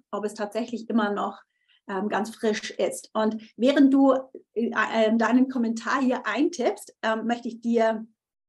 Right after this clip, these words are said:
vielleicht ganz kurz ein bisschen was über mich erzählen, falls du mich noch nicht kennst. Ich weiß, die meisten, mit denen ich connected bin, ah, schön, <laughs> die Likes funktionieren auch. Ich freue mich immer über Likes und Herzchen übrigens, einfach, dass,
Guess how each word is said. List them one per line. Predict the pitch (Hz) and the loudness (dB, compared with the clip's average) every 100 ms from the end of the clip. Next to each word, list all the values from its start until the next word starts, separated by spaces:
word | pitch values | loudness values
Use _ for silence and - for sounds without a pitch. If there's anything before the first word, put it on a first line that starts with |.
| _ _ _ | _ _ _
vielleicht | 240 - | -6 -2
ganz | 277 277 | -2 -2
kurz | 254 262 - - _ _ | 0 0 0 -12 _ _
ein | 214 | -6
bisschen | 269 269 226 | -4 -4 -2
was | 214 226 | -2 -2
über | 247 226 | 0 2
mich | 240 269 | 2 0
erzählen, | 220 214 220 226 302 | -4 -4 -2 0 0
falls | - 233 247 | -2 -4 0
du | |
mich | 240 220 | 0 0
noch | 214 | -4
nicht | 220 - | -6 -6
kennst. | - 208 294 - - - | -8 0 0 -2 -16 -16
Ich | - | -4
weiß, | - 262 | -2 2
die | 269 | 4
meisten, | 240 220 247 311 - 269 269 302 - _ | 4 4 2 0 0 4 6 4 0 _
mit | 220 | 0
denen | 269 254 | 2 2
ich | 247 294 - | 2 -2 -4
connected | 240 220 233 - 254 226 | -6 -2 -4 -4 -8 -4
bin, | 233 240 269 269 - | -2 2 2 0 -6
ah, | 311 339 359 | -8 -6 -8
schön, | - 233 302 | -2 0 0
<laughs> | 349 - | -2 0
die | 339 - 302 - | 0 0 -4 -4
Likes | - 392 - | -2 -2 -2
funktionieren | 311 330 277 247 240 | -4 0 2 4 2
auch. | - - 302 - - | -2 -2 -4 -6 0
Ich | 269 - | 0 4
freue | 311 | 4
mich | - | 6
immer | - 339 | 6 6
über | 277 254 | 6 4
Likes | 247 285 262 | 2 0 4
und | 262 | 4
Herzchen | 269 240 - - 269 311 | 4 0 0 0 2 2
übrigens, | 247 226 226 - 247 269 | 0 -2 -2 0 0 0
einfach, | 233 226 - | -2 -6 -8
dass, | 233 | -10